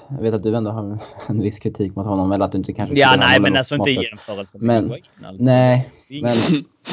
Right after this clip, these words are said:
Speaker 1: alltså det
Speaker 2: Eh, Peter Crouch före Higuain.
Speaker 1: <laughs>
Speaker 2: Ja.
Speaker 1: Ja, han får, han är ändå skön på ett sätt ur, eller hu-, hur han är som person.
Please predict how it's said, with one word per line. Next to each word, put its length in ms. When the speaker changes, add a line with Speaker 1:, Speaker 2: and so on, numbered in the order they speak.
Speaker 1:
alltså 280
det 320
Speaker 2:
Eh, 920
Peter 260
Crouch 460
före 220
Higuain. 540
Speaker 1:
<laughs> 60
Speaker 2:
Ja. 240
Speaker 1:
Ja, 100
han 320
får, 100
han 260
är 40
ändå 200
skön 220
på 80
ett 100
sätt 300
ur, 240
eller 200
hu-, 300
hur 160
han 220
är 120
som 180
person. 400